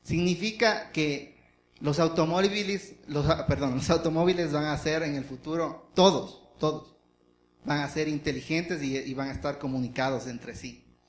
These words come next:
Esta tecnología no es, eh, que se podría plantear en un futuro lejano. Ahora, actualmente en Estados Unidos está por,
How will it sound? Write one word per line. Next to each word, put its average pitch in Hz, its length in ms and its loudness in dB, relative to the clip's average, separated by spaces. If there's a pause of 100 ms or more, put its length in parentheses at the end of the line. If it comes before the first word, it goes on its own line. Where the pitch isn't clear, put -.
(460)
Esta - 280 2
tecnología 196 540 2
no 175 260 0
es, 175 500 -2 (300)
eh, 123 480 -6 (1300)
que 185 80 0
se 180 140 2
podría 180 340 10
plantear 160 400 8
en 160 80 6
un 156 140 4
futuro 160 580 2
lejano. 135 500 0 (760)
Ahora, 156 500 6
actualmente 175 760 2
en 143 120 4
Estados 170 460 4
Unidos 151 440 0
está 165 500 -2
por, 165 360 -4